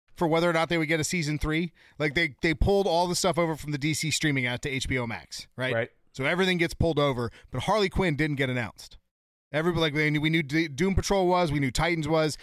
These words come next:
Speaker 1: Swamp Thing couldn't because of that weird stuff with the taxes, but then all of a sudden, and, and, uh, Young Justice did, but there was no word on Harley Quinn. And then there was that big reveal that they were gonna get a season three.
Speaker 2: Mm-hmm.
Speaker 1: Well, now the writers have come out saying that they wrote this season,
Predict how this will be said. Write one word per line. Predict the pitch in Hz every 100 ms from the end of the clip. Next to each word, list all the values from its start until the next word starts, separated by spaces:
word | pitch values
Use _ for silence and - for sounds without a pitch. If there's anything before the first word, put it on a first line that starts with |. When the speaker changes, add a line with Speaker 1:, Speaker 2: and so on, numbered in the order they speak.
| -
Speaker 1:
Swamp | - - 165 185
Thing | 196 170
couldn't | 180 170 165
because | 147 147 127
of |
that | 139 139 127
weird | 139 139
stuff | - 139
with | -
the | 110
taxes, | - 131 120 120 113 - - -
but | - 139
then | 156
all | 151 151
of |
a |
sudden, | - 165 147 147
and, | 147 151 156
and, | 156 147 131
uh, | 139
Young | 135 156 156
Justice | 185 175 147 -
did, | 123 101 95
but | 123
there | 135
was | 123
no | 170 165
word | 156 151
on | 143
Harley | 135 131 113
Quinn. | 135 95 78 - -
And | 135 165
then |
there | 170 160
was | 156
that | 143 113
big | 160 127
reveal | 127 143 160 180 196 - -
that | 139
they | 143
were | 143
gonna | 131 147
get | 139 143
a |
season | 139 165 127 135
three. | 131 147 143
Speaker 2:
Mm-hmm. | 117 131 131 -
Speaker 1:
Well, | 156 143
now | 139 170 196 185 160 165 156
the | 147
writers | 156 160 147
have | 135
come | - 147
out | 143 131
saying | 160 147 139
that | 131
they | 147 143
wrote | 120 147 165 120
this | 117 151 -
season, | - 170 156 127 120